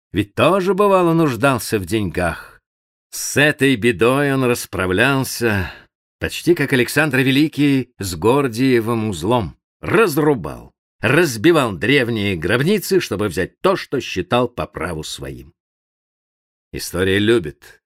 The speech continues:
вероломных гордецов, лелеет их, хранит их имена и, как мы убедились теперь,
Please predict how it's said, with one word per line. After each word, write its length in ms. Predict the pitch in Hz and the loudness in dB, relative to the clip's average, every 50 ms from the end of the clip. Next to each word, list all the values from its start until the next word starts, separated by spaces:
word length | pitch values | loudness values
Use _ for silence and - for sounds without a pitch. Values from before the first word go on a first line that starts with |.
| _ _ | _ _
вероломных 840 | - 71 71 67 65 64 62 69 82 78 69 62 64 65 64 67 67 | -10 -10 -10 -8 -10 -10 -10 -10 -10 -12 -12 -12 -14 -16 -18 -18 -14
гордецов, 760 | 67 69 65 64 - - - - - - - - - - _ _ | -12 -12 -12 -12 -16 -20 -16 -14 -14 -14 -14 -16 -20 -20 _ _
лелеет 880 | _ 127 104 95 98 95 90 90 92 107 110 107 101 92 80 - _ - | _ -4 0 0 0 0 2 2 2 4 4 2 2 -2 -4 -8 _ -16
их, 340 | 85 78 - - - - _ _ _ _ _ | -14 -14 -12 -14 -14 -16 _ _ _ _ _
хранит 800 | - - - - 82 110 131 135 135 156 190 220 220 180 _ - | -16 -10 -8 -4 0 0 2 2 2 2 2 2 0 0 _ 0
их 180 | 202 175 - | 0 2 4
имена 580 | 175 170 165 160 156 156 165 165 151 123 95 - _ _ _ _ _ _ _ | 2 2 4 2 2 2 4 4 2 2 -2 -6 _ _ _ _ _ _ _
и, 120 | - 98 - | -8 -8 -6
как 260 | - 85 80 - - | -6 -8 -8 -6 -6
мы 180 | 82 85 82 | -4 -4 -2
убедились 560 | 85 80 76 90 85 76 82 80 82 - - - | -4 -2 -4 -4 -2 -2 -2 -4 -4 -8 -10 -8
теперь, 440 | - 87 - - 147 143 104 - | -8 -4 0 2 0 0 0 -6